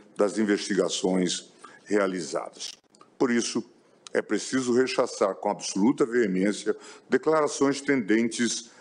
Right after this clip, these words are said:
a indicar e insuflar o não cumprimento de determinações judiciais. No Brasil,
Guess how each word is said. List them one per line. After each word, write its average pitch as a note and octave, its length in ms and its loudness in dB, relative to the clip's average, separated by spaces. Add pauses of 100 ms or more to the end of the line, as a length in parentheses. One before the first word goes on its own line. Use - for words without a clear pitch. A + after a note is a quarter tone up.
(120)
a A#2+ 120 0
indicar C#3+ 640 0
e B2+ 120 -6
insuflar B2 640 0 (340)
o A2+ 120 2
não B2+ 280 4
cumprimento A2 720 0
de F#2+ 140 -4
determinações G2 800 0
judiciais. - 680 -6 (480)
No G2+ 140 0
Brasil, G2 680 2